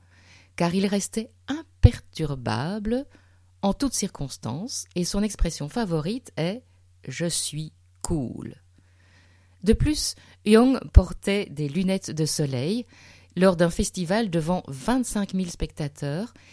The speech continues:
et cet accessoire est vite devenu un élément essentiel du cool.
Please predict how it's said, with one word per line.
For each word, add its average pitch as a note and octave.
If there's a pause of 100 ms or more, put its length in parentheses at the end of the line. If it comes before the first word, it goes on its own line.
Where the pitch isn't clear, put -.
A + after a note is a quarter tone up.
(160)
et F3+
cet A#3
accessoire G3
est E3+
vite F#3
devenu E3
un D3+
élément D#3
essentiel E3
du C3
cool. B2+